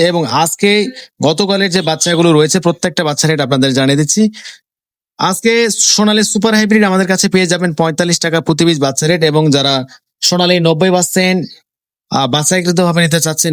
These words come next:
মোরগ অথবা ডেকি, স্বাভাবিক বাচ্চার থেকে ছয় টাকা বাড়তি পড়বে।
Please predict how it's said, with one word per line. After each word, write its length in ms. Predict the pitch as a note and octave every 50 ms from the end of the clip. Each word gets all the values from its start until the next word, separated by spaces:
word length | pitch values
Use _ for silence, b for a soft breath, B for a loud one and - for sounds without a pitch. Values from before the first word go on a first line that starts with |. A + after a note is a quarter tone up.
| D3 C#3+
মোরগ 220 | D3+ D#3 E3+ F3 D3 D3
অথবা 220 | C3+ C#3+ D3 C#3+ D3 C3
ডেকি, 240 | C#3+ C#3+ - F3+ G#3 A3 G#3+ - b b b b - -
স্বাভাবিক 360 | - F3 E3+ E3+ E3+ G3 G3 E3+ E3
বাচ্চার 240 | E3 D#3 - E3 D3+ -
থেকে 160 | E3 D3+ E3+ F#3+ F#3 -
ছয় 200 | - D#3 D3+ D3 C3+ D3
টাকা 160 | C#3+ C#3 F3 D3+
বাড়তি 220 | C#3 B2 G#2+ - B2+ A2
পড়বে। 180 | A#2+ A#2 A2 A2